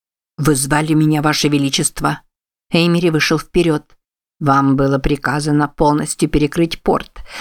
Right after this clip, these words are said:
но вы с этим не справились. Её Величество желает знать, что именно произошло, и требует подтверждения, что этого больше не повторится". Техник поклонился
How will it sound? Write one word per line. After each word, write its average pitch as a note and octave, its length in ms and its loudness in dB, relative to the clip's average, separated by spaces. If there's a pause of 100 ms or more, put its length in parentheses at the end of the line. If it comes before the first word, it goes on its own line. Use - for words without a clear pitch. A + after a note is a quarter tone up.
(120)
но C#3+ 180 2
вы C#3 100 0
с - 140 -2
этим C#3 260 0
не C#3 120 2
справились. - 840 -6 (280)
Её C#3+ 260 2
Величество C#3 640 0
желает C#3 460 0
знать, C#3+ 560 -2
что - 340 0
именно C#3+ 380 4
произошло, D3+ 800 -2 (340)
и D#3 80 0
требует C#3+ 520 0
подтверждения, C3+ 1080 0
что - 260 -4
этого C3+ 320 0
больше C#3+ 360 -2
не D3 120 2
повторится". - 800 -6 (500)
Техник F#3 380 0
поклонился G3+ 720 0